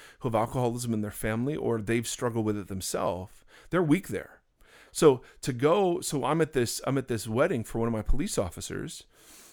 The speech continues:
and they ask me, because this is what they do, evidently, they take a Fireball whiskey shot.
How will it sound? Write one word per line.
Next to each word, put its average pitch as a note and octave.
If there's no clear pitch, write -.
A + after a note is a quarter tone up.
and C3
they B2+
ask C#3+
me, B2+
because A2
this G#2
is G#2+
what A2
they G#2+
do, B2+
evidently, G#2
they G#2
take C#3
a G#2+
Fireball A#2+
whiskey A2
shot. -